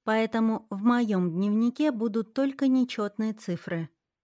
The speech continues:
У Мэри перехватило дыхание. "Если Тимур еще жив, его можно найти!" Она выскочила из здания и бросилась к Коле. "Коля, мы должны вернуться к ребятам.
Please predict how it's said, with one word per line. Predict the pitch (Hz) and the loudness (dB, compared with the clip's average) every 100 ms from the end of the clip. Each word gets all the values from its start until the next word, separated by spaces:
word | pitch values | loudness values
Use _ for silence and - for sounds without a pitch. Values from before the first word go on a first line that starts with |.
| _ _ _ _ _ _ _ | _ _ _ _ _ _ _
У | 202 | 0
Мэри | 202 202 214 214 | 2 2 0 0
перехватило | 214 214 196 208 202 220 220 | 0 -2 -2 -4 -2 -2 0
дыхание. | 190 233 262 247 190 170 151 - _ _ _ - | 0 -2 -2 0 0 0 -4 -10 _ _ _ -8
"Если | 190 180 196 - 202 | -4 -2 -4 -4 -6
Тимур | 196 226 226 202 196 | -2 2 4 2 0
еще | 208 - 226 | -2 -4 -4
жив, | 214 269 - _ _ | -2 -2 -4 _ _
его | - 220 226 233 | -4 2 4 6
можно | 233 233 220 247 | 6 2 2 4
найти!" | 254 269 269 294 220 160 _ _ _ _ _ _ _ | 4 2 0 0 2 -2 _ _ _ _ _ _ _
Она | 180 180 170 | -2 0 0
выскочила | 175 - 170 - 175 175 | -2 -6 -8 -8 -6 -4
из | 170 | -4
здания | 156 156 208 214 165 151 _ _ - | -6 -4 -2 0 -2 -4 _ _ -8
и | 190 | -6
бросилась | 165 165 156 - 160 156 - | -4 -4 -6 -6 -6 -6 -10
к | _ | _
Коле. | - 165 151 143 _ _ _ _ _ _ _ _ | -6 -4 -4 -8 _ _ _ _ _ _ _ _
"Коля, | 214 220 233 190 - _ _ | -4 -2 0 -2 -6 _ _
мы | - 220 | -4 0
должны | 220 220 202 220 | 2 0 0 0
вернуться | 220 208 202 - | 0 0 -2 -6
к | 190 | -6
ребятам. | 214 180 160 - 156 | -4 -4 -6 -6 -10